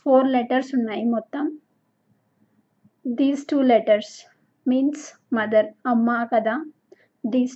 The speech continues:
two letters నాన్న, these two letters అన్న. So, నాకు ఇద్దరు అన్నలు ఉన్నారు. So, ఒక,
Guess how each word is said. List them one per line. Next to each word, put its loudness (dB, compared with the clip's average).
two 0
letters 0
నాన్న, -2
these -2
two 0
letters 2
అన్న. -6
So, 0
నాకు 0
ఇద్దరు 0
అన్నలు 2
ఉన్నారు. -2
So, -6
ఒక, 0